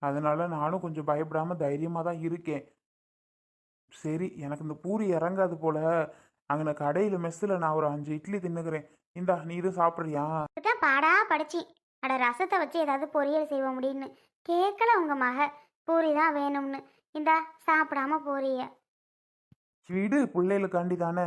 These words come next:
Speaker 1: இதுல என்ன இருக்கு? சரி, இந்தா வச்சுட்டு போறேன்.
Speaker 2: ம், ம். ஏண்டி, ஒரு மெசேஜ்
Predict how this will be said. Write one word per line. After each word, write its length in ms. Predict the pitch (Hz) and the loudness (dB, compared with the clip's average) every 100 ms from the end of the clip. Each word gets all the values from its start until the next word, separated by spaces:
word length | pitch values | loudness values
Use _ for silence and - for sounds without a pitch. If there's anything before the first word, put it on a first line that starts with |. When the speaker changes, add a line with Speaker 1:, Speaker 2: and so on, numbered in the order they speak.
| 151 | -2
Speaker 1:
இதுல 180 | 156 151 | -4 -4
என்ன 180 | 165 190 | -2 -2
இருக்கு? 240 | 160 156 175 156 147 _ _ _ - | -2 -4 -4 -4 -10 _ _ _ 0
சரி, 140 | 185 | 0
இந்தா 200 | 185 196 185 | 2 4 2
வச்சுட்டு 300 | 175 190 180 | 2 -4 -2
போறேன். 480 | 185 175 165 190 226 208 - _ | 0 0 -2 -2 -2 -6 -12 _
Speaker 2:
ம், 200 | 339 320 285 | -4 -2 -4
ம். 160 | 277 254 254 _ _ _ _ | -6 -8 -12 _ _ _ _
ஏண்டி, 260 | 359 392 392 269 | 2 4 4 2
ஒரு 160 | 277 330 330 | 2 4 2
மெசேஜ் 320 | 339 466 | 2 2